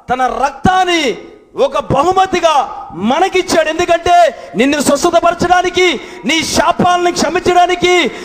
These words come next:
నిన్ను బంధకాల నుంచి విడిపించడానికి ఆయన యొక్క రక్తము ఒక వరముగా చిందించాడు నీ కొరకు.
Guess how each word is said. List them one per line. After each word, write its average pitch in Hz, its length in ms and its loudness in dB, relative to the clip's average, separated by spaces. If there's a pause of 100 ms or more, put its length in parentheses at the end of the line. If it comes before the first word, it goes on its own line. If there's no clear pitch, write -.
(120)
నిన్ను 320 200 2
బంధకాల 349 520 2
నుంచి 349 220 2
విడిపించడానికి 359 1000 2 (320)
ఆయన 330 180 2
యొక్క 330 120 0
రక్తము 359 680 2 (320)
ఒక 240 120 2
వరముగా 370 720 4 (320)
చిందించాడు 403 640 4
నీ 311 180 2
కొరకు. 202 460 0